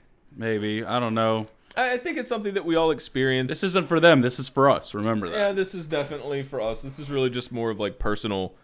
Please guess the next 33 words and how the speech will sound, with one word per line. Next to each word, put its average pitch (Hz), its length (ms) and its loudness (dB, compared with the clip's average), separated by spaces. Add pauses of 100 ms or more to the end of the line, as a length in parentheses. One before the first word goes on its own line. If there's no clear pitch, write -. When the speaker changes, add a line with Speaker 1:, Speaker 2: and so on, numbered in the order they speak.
(360)
Speaker 2:
uh, 101 280 -2
but 107 220 -10
personal 196 440 2
thoughts 135 360 2
and 113 120 -2
feelings 113 500 -2
that 123 120 0
you 120 160 -4
may 104 160 0
or 107 100 0
may 113 120 -2
not 95 200 -2
agree 156 260 -2
with. 113 300 -2
And 113 160 -6
honestly, 151 460 -4
we 156 140 0
don't 170 160 -2
really 156 200 -2
care, 151 520 -2 (340)
uh, 127 200 4
one 156 280 0
way 156 140 2
or 151 120 2
the 127 160 2
other. 98 320 0
If - 140 -8
you 135 120 6
agree, 143 320 4
awesome. 160 420 4
If 135 140 -2
you 117 80 0
don't, 139 300 0